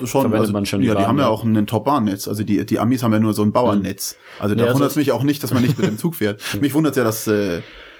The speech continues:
Speaker 1: äh, man in Deutschland mit dem Zug fährt, ab und zu, ja, das, äh, dabei ist es eigentlich auch gar, gar nicht so ein schlechtes Netz eigentlich. Kann man schon lassen.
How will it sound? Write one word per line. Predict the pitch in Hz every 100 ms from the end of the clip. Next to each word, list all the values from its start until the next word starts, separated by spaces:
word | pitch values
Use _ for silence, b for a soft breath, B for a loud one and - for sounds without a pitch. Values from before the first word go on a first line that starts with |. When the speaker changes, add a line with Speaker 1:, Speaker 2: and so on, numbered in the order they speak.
| B B B B _ _ _ _ _ -
Speaker 1:
äh, | 104 101
man | 104 101
in | 104
Deutschland | 120 127 113
mit |
dem | 120
Zug | 131 110
fährt, | 107 107 101
ab | - 104
und | 110
zu, | 107 104
ja, | 101 117 113
das, | 107 110 -
äh, | 104 98 98 107 - _ -
dabei | 117 104 104
ist | 107
es |
eigentlich | 107 98
auch | 110
gar, | 98 107
gar | 104
nicht | 107
so |
ein | 98
schlechtes | 104 -
Netz | 98 -
eigentlich. | 92 95 104 -
Kann | 107
man | 101
schon | 95 101 -
lassen. | 98 101